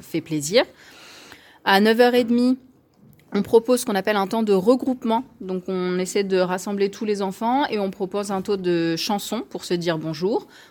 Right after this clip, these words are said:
pour nommer chaque enfant et faire, euh, quelques, chanter quelques comptines ou raconter quelques histoires. Et ensuite, les professionnels peuvent proposer des activités, donc elles auront réfléchi et préparé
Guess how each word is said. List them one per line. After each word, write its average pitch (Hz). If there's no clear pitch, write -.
pour 208
nommer 226
chaque 202
enfant 196
et 202
faire, 208
euh, 185
quelques, 180
chanter 185
quelques 190
comptines 208
ou 185
raconter 170
quelques 160
histoires. 165
Et 196
ensuite, 220
les 208
professionnels 185
peuvent 190
proposer 180
des 180
activités, 175
donc 175
elles 175
auront 185
réfléchi 190
et 180
préparé 180